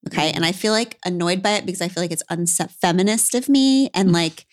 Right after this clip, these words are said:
Speaker 1: unevolved, and I don't want to be that way, but I am. I am
Speaker 2: Mm-hmm.
Speaker 1: very wor-, like, concerned that there's something wrong with me. Like,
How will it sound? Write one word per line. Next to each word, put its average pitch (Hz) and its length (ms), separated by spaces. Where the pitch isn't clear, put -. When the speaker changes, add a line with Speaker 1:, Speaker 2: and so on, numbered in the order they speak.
Speaker 1:
unevolved, 190 1120
and 190 100
I 180 40
don't 175 160
want 170 240
to - 80
be 170 180
that 185 180
way, 220 160
but 208 120
I 175 80
am. 220 320
I 170 60
am 170 260
Speaker 2:
Mm-hmm. 160 260
Speaker 1:
very 202 560
wor-, 185 400
like, 175 260
concerned 202 640
that 214 140
there's 175 160
something 180 340
wrong 175 360
with - 200
me. 135 240
Like, 160 220